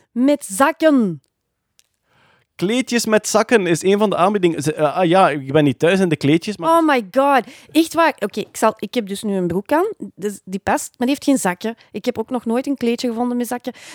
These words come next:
Speaker 1: We need pockets. Women need pockets.
Speaker 2: Ah.
Speaker 1: En Fairy Positron heeft dat goed begrepen. En daar staan dan ook nog eens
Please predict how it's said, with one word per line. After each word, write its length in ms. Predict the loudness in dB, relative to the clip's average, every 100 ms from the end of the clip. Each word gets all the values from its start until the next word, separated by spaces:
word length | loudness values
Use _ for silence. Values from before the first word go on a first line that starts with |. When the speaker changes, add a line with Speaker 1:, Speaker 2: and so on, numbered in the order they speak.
| -10
Speaker 1:
We 140 | -2
need 460 | 0 4 4 4 2 _
pockets. 460 | 0 2 0 -2 -6 -12
Women 500 | -4 0 2 4 2 -2 _
need 500 | 2 2 4 0 -4 _ _ _ _
pockets. 760 | 2 2 0 0 -4 -6 -6 -2
Speaker 2:
Ah. 320 | 2 2 4
Speaker 1:
En 200 | 2 2
Fairy 320 | 2 2 2 _
Positron 460 | 0 0 -4 -4
heeft 180 | -4 -4
dat 120 | -10
goed 200 | -8 -6
begrepen. 500 | -6 -4 -4 -2 -2
En 120 | 0 0
daar 80 |
staan 180 | 0 -2
dan 140 | -2 -2
ook 80 |
nog 100 | -4
eens 120 | -6